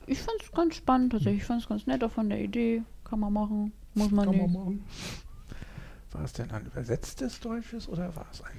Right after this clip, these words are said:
Speaker 3: richtiges
Speaker 1: Also, nee, es war
Speaker 3: deutsches
Speaker 1: schon übersetzt,
Speaker 3: Deutsches?
Speaker 1: wirklich. Und,
Speaker 3: Übersetzt.
Speaker 1: ähm, aber ich, also, ich hab früher recht viel gelesen, dann hatte ich immer keine Zeit. Da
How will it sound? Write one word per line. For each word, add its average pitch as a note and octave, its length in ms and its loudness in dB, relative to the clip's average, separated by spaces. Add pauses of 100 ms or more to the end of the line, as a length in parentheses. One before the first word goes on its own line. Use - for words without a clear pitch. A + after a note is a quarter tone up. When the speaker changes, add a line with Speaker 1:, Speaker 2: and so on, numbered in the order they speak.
(120)
Speaker 3:
richtiges - 140 2
Speaker 1:
Also, G3+ 260 10
nee, G#3+ 220 10
es G3 140 6
war G3 80 12
Speaker 3:
deutsches G3+ 100 8
Speaker 1:
schon F#3 120 2
übersetzt, E3 360 6
Speaker 3:
Deutsches? - 120 -2
Speaker 1:
wirklich. D#3 360 0
Und, F3+ 200 0
Speaker 3:
Übersetzt. E3+ 280 0
Speaker 1:
ähm, E3+ 60 0 (800)
aber G#3+ 160 10
ich, - 240 4 (1300)
also, F#3+ 180 10
ich - 180 -2 (340)
hab F#3+ 160 4
früher C4 280 10
recht A#3 180 8
viel A3+ 120 6
gelesen, G3+ 240 8
dann G3 100 6
hatte F#3 100 6
ich - 100 2
immer F3 140 0
keine E3 220 2
Zeit. A3+ 280 10 (380)
Da A3 400 12